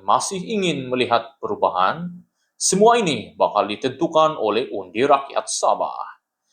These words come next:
Jadi, di sebalik angka, janji dan pencapaian yang dibentangkan,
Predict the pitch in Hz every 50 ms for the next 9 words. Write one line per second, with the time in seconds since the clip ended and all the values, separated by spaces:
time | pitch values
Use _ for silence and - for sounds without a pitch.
0 | _ _ _ _ _ _ - 120 113 110 110 104 98 92 92 82 87 _ _ _
1 | _ - 101 - - 107 95 98 101 107 104 - - - 110 117 120 120 120 -
2 | 123 120 120 - 120 - - _ _ _ _ _ _ _ 143 156 175 170 147 131
3 | 135 131 120 110 101 104 101 98 98 - _ - 104 - - 98 - - 123 147
4 | 160 156 156 156 160 160 160 156 151 151 147 151 165 165 165 170 170 151 113 101
5 | 90 - - 92 90 87 90 - - _